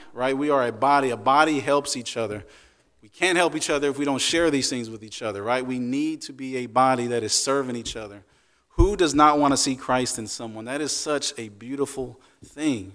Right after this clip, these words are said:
right? It is a beautiful truth that God has given us to, to be that encouragement. It is his, as his word says, we are these masterpieces, these handiworks of God's own hand that he prepared, uh, to, to do good works that he prepared beforehand,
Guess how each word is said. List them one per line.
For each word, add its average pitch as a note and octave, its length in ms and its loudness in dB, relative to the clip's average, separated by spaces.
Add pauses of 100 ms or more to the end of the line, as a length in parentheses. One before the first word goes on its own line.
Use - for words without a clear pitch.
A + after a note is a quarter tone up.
(460)
right? B2+ 280 -14
It C3+ 120 -10
is B2+ 140 -12
a A#2 120 -10
beautiful C#3 500 -8
truth C3 360 -8
that B2 100 -10
God A#2 220 -2
has A2+ 120 -6
given A2+ 320 -8
us - 260 -16 (400)
to, C3 120 -20
to B2 180 -18
be C3+ 240 -4
that D3 180 4
encouragement. C3 640 2
It C3+ 80 2
is B2+ 260 -4 (160)
his, B2+ 300 -8
as C#3+ 160 0
his C#3 140 -4
word C#3+ 220 2
says, C3+ 280 2
we C#3+ 80 0
are D#3 100 4
these B2+ 320 0 (200)
masterpieces, B2+ 920 -4
these A#2 200 -18
handiworks C#3 720 -2
of G#2+ 120 -4
God's C3 380 0
own B2+ 180 -2
hand A#2 480 -10 (320)
that A#2+ 120 -2
he C3 100 -2
prepared, C3+ 800 4 (180)
uh, C3+ 380 2 (140)
to, D#3 120 -4
to D3 180 -8
do D#3 220 -6
good D#3 160 0
works C3+ 300 2
that C3 100 0
he C#3+ 100 -4
prepared C3+ 440 -4
beforehand, A#2 720 -6